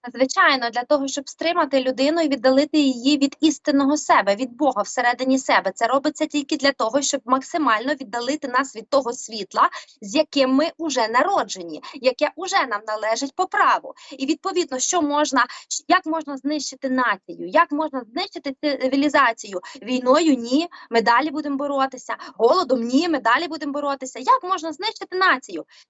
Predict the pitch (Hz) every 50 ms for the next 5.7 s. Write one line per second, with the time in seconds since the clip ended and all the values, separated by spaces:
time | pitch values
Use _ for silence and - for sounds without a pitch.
0 | _ _ - 294 277 294 339 320 269 - 262 277 339 392 349 - - 339 302 269
1 | 262 - - 247 233 240 247 254 262 277 277 247 208 180 - _ _ _ 185 175
2 | 311 330 311 311 _ _ - 208 208 190 185 - 226 214 185 180 - - - -
3 | - - _ - - _ _ _ _ _ _ - - 165 _ 311 330 311 370 330
4 | 269 311 339 294 254 - - - 214 185 185 - _ - 196 - 208 190 - -
5 | 285 208 180 175 160 180 - 359 440 554 523 - - -